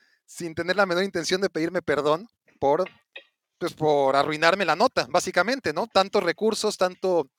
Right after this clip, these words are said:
tanto generar, ¿no? Eh, la expectativa de Robinho va a probarse a Morelia y capítulos y seguimiento y, y obviamente, pues, recursos, ¿no? Para ir hasta ahí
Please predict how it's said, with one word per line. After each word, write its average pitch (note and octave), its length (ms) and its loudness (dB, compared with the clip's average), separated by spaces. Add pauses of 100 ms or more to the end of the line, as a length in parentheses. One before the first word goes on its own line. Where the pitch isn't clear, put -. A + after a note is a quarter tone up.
(500)
tanto F3+ 360 0
generar, E3+ 680 4
¿no? E3+ 280 0
Eh, C3+ 160 -4
la C3+ 80 -2
expectativa F3+ 680 0
de D3 80 0
Robinho D#3 540 -2
va E3 240 2 (320)
a C#3+ 100 -2
probarse D3 400 0
a D3 40 -4
Morelia F3+ 640 0 (240)
y C#3+ 80 -12
capítulos E3 840 0
y C3+ 80 -10
seguimiento D#3+ 840 -4
y, C3 200 -8
y C#3 120 -6
obviamente, D3+ 440 -4
pues, - 300 -18
recursos, D3 520 -6
¿no? C#3 120 -6
Para B2+ 180 -4
ir C3 100 -4
hasta C3 180 -6
ahí F3 320 -4